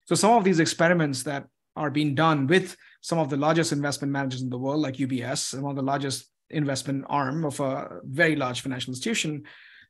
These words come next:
trying to experiment in issuing notes on public blockchain ecosystem, I think is, there's no crypto there, right? There's no crypto asset there. There's, you're still using the underlying infrastructure to be able to move assets. So that's a positive sign. What's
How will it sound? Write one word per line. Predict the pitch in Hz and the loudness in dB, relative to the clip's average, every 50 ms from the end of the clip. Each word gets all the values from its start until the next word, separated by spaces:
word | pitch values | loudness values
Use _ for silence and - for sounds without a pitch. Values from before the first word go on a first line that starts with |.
| _ - | _ -4
trying | - 196 190 220 254 262 | 0 2 4 4 4 4
to | 262 233 | 4 4
experiment | 208 190 - - - 175 175 170 160 151 139 135 131 127 - - - - _ _ _ _ _ _ _ _ _ _ _ _ _ _ _ - | 2 2 0 0 2 2 4 4 2 0 0 -2 -6 -6 -8 -10 -12 -14 _ _ _ _ _ _ _ _ _ _ _ _ _ _ _ -2
in | 170 170 165 165 156 | 2 2 4 4 2
issuing | 151 - 180 - - 208 180 175 170 156 | 2 2 4 4 6 6 4 4 4 2
notes | 143 123 120 123 123 - - - - - _ - | 2 0 -4 -6 -6 -8 -8 -8 -12 -14 _ -2
on | 160 160 160 165 160 - | 2 2 4 4 4 2
public | 170 151 139 156 143 123 | 2 0 0 0 -2 0
blockchain | 151 131 135 - - 135 131 131 131 | -2 -2 -2 -2 -4 -6 -6 -6 -8
ecosystem, | 131 - 131 - 120 120 - 143 135 139 139 131 - - _ - | -8 -8 -8 -8 -10 -10 -8 -8 -6 -6 -6 -8 -12 -12 _ -4
I | 170 | -4
think | 165 - 254 233 202 | 0 2 2 4 4
is, | 190 175 156 - - - - - _ - - _ _ _ _ _ - | 4 4 2 2 0 -4 -8 -12 _ -20 -20 _ _ _ _ _ -16
there's | - 165 156 190 185 147 190 | -4 2 4 4 6 6 4
no | 233 220 | 4 4
crypto | - 214 214 - 175 135 | 4 2 2 2 0 0
there, | 120 127 127 120 120 - _ _ _ _ _ _ _ _ - | 0 -4 -8 -10 -12 -14 _ _ _ _ _ _ _ _ -4
right? | 156 160 160 | -4 -2 0
There's | 165 160 147 143 | 0 -2 0 2
no | 165 180 175 | 4 4 4
crypto | 175 - 175 - - 156 - | 4 2 0 0 0 0 0
asset | - 160 165 - 156 131 127 | 0 0 0 0 -2 -2 -4
there. | 139 131 127 131 131 | -6 -6 -6 -6 -6
There's, | 135 135 131 - | -6 -6 -6 -6
you're | 151 165 160 | -4 -4 -4
still | - - - 175 151 | -4 -2 0 0 2
using | 156 156 151 143 151 147 | 2 2 2 2 0 -2
the | 139 143 139 | -4 -4 -4
underlying | 139 135 139 139 135 135 131 131 - | -4 -4 -6 -6 -6 -6 -6 -6 -6
infrastructure | - 170 165 160 139 - - 139 131 - - - - - - - - - - - - - _ _ _ - | -6 -4 -4 -4 -4 -2 -4 -6 -6 -6 -8 -8 -8 -8 -12 -14 -20 -20 -20 -20 -20 -20 _ _ _ -2
to | 170 | 2
be | 151 165 165 | 4 4 4
able | 160 156 151 127 | 4 4 2 2
to | 151 139 | 0 0
move | 131 139 165 185 170 139 | 2 4 6 6 4 4
assets. | 120 120 - - 127 - | 0 -2 -4 -4 -4 0
So | 175 | 2
that's | 175 196 202 208 | 4 4 4 4
a | 208 | 2
positive | - 165 143 135 135 123 120 120 | 2 2 2 2 0 -2 -4 -4
sign. | - 135 131 131 139 147 | -4 -4 -4 -4 -4 -2
What's | 143 151 156 - - - - - - | 0 0 0 0 -2 -4 -4 -6 -8